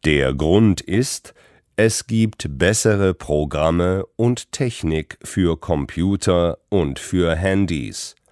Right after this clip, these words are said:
Das ist das Ergebnis von einer Umfrage. Die Umfrage ist vom Institut der deutschen Wirtschaft. Das Institut hat Firmen gefragt:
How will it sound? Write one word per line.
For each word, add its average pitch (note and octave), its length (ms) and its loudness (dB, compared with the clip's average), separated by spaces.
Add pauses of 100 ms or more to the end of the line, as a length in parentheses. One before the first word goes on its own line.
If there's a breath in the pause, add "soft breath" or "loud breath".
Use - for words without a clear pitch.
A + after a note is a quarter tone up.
(320 soft breath)
Das E2 420 0
ist - 360 -2
das G#2+ 240 2
Ergebnis F2+ 1000 -2
von F#2 380 2
einer F2 600 -2
Umfrage. B1+ 880 -4 (760 loud breath)
Die G#2 220 4
Umfrage G#2 920 2
ist - 520 -6
vom D#2 460 -2 (100)
Institut A#2 1160 -2
der F2+ 440 0
deutschen E2+ 840 0
Wirtschaft. F#2 720 -4 (520 loud breath)
Das E2 320 2
Institut G#2+ 1160 -2
hat D#2+ 240 -2
Firmen C#2+ 680 0
gefragt: C2+ 800 -2